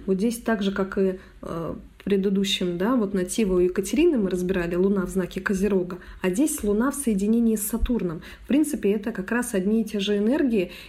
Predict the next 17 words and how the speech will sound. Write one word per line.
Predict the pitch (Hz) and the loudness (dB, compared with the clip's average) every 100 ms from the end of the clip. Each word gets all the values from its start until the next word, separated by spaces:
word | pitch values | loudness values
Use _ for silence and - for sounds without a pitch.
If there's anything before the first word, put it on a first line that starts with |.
| - | 0
и | 196 | 0
вот | 196 | 0
все, | 254 | -2
что | 247 214 | -2 -2
я | 196 | 0
говорила | 196 196 190 170 | 2 2 0 -2
про, | 175 185 170 165 - - - - | -4 -4 -4 -6 -12 -20 -18 -10
э, | 151 151 160 | -8 -4 0
маму, | 190 302 320 269 202 | 2 4 4 2 2
да, | 175 190 254 | 0 -2 -2
про | - 170 | -4 -6
то, | - 202 | -2 -2
что | 196 - 175 170 | -2 -4 -4 -2
сопровождало | 190 190 185 180 185 170 | -4 -2 -2 0 -2 -2
вас | 170 175 | -4 -4
в | |
детстве, | 175 285 - - 196 | 0 -2 -2 -4 -6